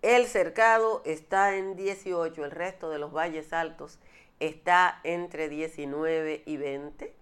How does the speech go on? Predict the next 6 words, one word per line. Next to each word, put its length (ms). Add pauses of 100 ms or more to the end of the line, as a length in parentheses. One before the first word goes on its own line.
(400)
Vamos 420
ahora 500
a 240
leer 300
el 120
resumen 720